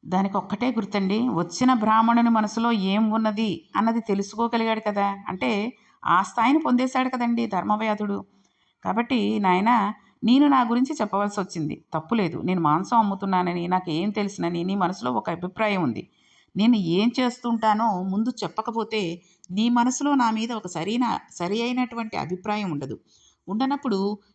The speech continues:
నేను చెప్పేది నీ తలకెక్కదు. "వీడు చెప్పేవాడా?" అనిపిస్తూ ఉంటుంది. అందుకని చెప్పవలసి వచ్చింది, దానికి బాధపడుతున్నాను అన్నాడు. అని ఇప్పుడు ధర్మం గురించి నీతో మాట్లాడతాను, వినవలసింది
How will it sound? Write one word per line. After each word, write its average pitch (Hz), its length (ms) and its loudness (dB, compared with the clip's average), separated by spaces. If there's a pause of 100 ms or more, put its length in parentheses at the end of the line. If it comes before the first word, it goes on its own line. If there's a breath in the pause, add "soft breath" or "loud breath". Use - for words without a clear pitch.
(120)
నేను 233 220 4
చెప్పేది 247 460 -2
నీ 254 120 4
తలకెక్కదు. 165 560 -6 (360)
"వీడు 180 360 0
చెప్పేవాడా?" 233 680 2 (360)
అనిపిస్తూ 196 420 -2
ఉంటుంది. 131 340 -4 (380 soft breath)
అందుకని 220 380 0 (240)
చెప్పవలసి 247 440 -4
వచ్చింది, 139 360 -6 (380 soft breath)
దానికి 240 380 0
బాధపడుతున్నాను 180 920 -2
అన్నాడు. 120 320 -4 (440)
అని 202 240 2 (560 soft breath)
ఇప్పుడు 170 200 -8
ధర్మం 196 440 0
గురించి 202 280 -2
నీతో 180 220 -6
మాట్లాడతాను, 156 680 -4 (380 soft breath)
వినవలసింది 135 640 -2